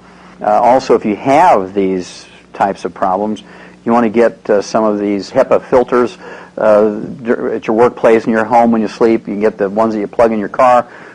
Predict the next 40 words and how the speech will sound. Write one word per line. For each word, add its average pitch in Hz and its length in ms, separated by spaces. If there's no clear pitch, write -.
You 110 100
want 113 180
to 123 80
eat 113 100
as 101 100
much 113 220
organically 110 440
grown 101 240
food 143 260
as 127 120
possible. 117 640
You 113 80
want 113 180
to 107 60
drink 110 300
filtered, 113 680
uh, 104 160
water. 117 480
You - 460
want 107 120
to - 20
get 110 100
as 101 80
much 110 220
chemicals 113 440
out 107 140
of 104 60
your 104 100
diet 107 260
as 95 100
possible 107 560
and, 101 380
uh, 104 60
reduce 104 320
this - 180
pressure 110 400
on 101 80
your 98 100
immune 107 260
system. 107 480